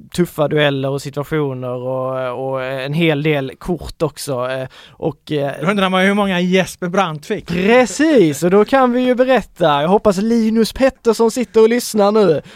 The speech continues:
Speaker 1: Jesper Brandt, han tog ett gult och så tog han ett gult till och så fick han syna det röda.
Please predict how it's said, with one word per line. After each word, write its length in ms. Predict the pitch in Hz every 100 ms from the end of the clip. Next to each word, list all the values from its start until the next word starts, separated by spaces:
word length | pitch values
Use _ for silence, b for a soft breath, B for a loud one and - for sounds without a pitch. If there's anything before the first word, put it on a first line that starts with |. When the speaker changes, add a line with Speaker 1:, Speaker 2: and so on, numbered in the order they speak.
| 147
Speaker 1:
Jesper 640 | 147 175 220 - - 262 247
Brandt, 440 | 262 240 208 175
han 280 | 160 185 233
tog 300 | 262 254 240
ett 120 | 240
gult 460 | 220 226 170 139 -
och 140 | 156
så 100 | 185
tog 240 | - 233
han 100 | 233
ett 160 | 247 240
gult 360 | 208 240 233 -
till 320 | 269 185 151
och 80 | 165
så 100 | 202
fick 180 | 240
han 140 | 254 247
syna 440 | - 285 285 277
det 100 | 254
röda. 560 | 233 262 262 226 208